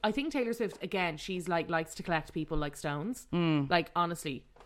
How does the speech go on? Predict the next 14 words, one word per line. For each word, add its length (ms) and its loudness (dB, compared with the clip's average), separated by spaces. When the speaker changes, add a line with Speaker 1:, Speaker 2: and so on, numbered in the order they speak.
Speaker 1:
what 160 -4
are 40 -6
they 60 -6
called? 180 -4
Infinity 380 -4
stones? 320 0
Speaker 2:
Infinity 240 8
Speaker 1:
That's, 140 -2
like, 80 8
Speaker 2:
stones. 120 6
Speaker 1:
that's 200 6
how 160 2
she 220 -4
goes. 440 -4